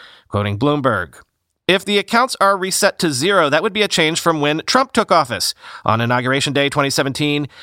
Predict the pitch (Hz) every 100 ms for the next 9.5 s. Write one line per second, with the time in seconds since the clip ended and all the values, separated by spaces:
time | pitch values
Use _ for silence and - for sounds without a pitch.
0 | - - 123 131 156 135 135 139 135 135
1 | 139 139 - 139 131 131 127 143 165 170
2 | 151 156 131 147 - - 202 247 254 190
3 | 202 185 202 196 190 190 185 170 170 147
4 | 175 185 156 139 143 131 165 160 151 -
5 | 156 143 165 160 135 - - - - 127
6 | 196 233 - 220 220 202 165 185 170 160
7 | 160 - - 160 156 - - 156 143 -
8 | 175 - 190 175 151 - - 147 127 -
9 | - 254 202 139